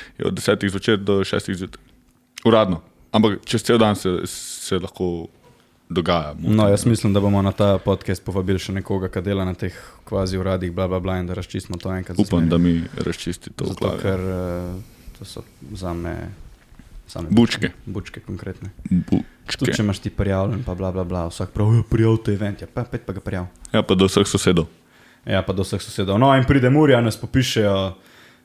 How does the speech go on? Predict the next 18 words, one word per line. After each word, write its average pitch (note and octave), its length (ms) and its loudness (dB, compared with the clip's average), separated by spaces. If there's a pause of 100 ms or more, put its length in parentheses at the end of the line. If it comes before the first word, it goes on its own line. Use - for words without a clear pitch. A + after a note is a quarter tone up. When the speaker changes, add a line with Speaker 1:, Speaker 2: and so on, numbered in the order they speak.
Speaker 2:
"Zmanjšite," A2 640 0
in G2 140 0
jo G#2+ 160 2
prav G#2+ 240 2
spomneva G2+ 420 0
se, F#2+ 320 -4
zdaj F#2+ 220 -2
ni G2 80 0
Jovana G2 320 0
zraven, F#2 340 -4 (460)
v G#2+ 100 -4
nemotke. G2 420 -2 (480)
Se - 140 -20
cela F#2+ 200 -6 (180)
živčna G2 420 -4
tako G2+ 160 -2
gleda, F#2 300 -2 (140)
"Ha? C3 220 2